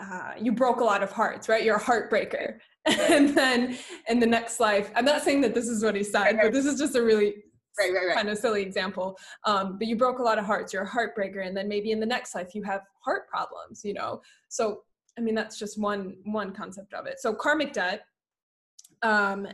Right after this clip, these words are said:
Speaker 1: and then another one is spiritual attachment. And so he, he explained it as different spirits see, they can see the weakness in you, or they can see something that they want in you. And so they attach themselves to you,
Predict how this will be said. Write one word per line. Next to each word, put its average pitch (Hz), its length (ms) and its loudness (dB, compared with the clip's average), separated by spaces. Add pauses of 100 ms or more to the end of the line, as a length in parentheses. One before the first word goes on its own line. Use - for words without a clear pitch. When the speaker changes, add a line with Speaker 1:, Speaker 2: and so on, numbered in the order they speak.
Speaker 1:
and 214 200 -4
then 208 380 -2
another 208 280 -4
one 208 120 -2
is 196 140 -8
spiritual 220 440 -2
attachment. 190 720 -10 (580)
And 202 220 -4
so 190 520 -4 (640)
he, 208 260 -8
he 202 400 -10
explained 226 460 -6
it 190 240 -6
as 196 540 -8 (340)
different 240 280 -4
spirits - 680 -6
see, 202 760 -8 (360)
they 214 60 -12
can 214 160 -6
see 220 140 -4
the 202 80 0
weakness 226 480 -6
in 190 160 -10
you, - 300 -14
or 208 100 -4
they 208 80 -2
can 214 180 -6
see 226 160 -6
something 233 420 -4
that 214 140 -6
they 202 80 -4
want 202 360 -6
in 208 140 -8
you. 196 140 -12
And 208 140 -12
so 208 100 -8
they 202 160 -4
attach 208 380 -6
themselves 196 520 -8
to 208 60 -14
you, - 300 -12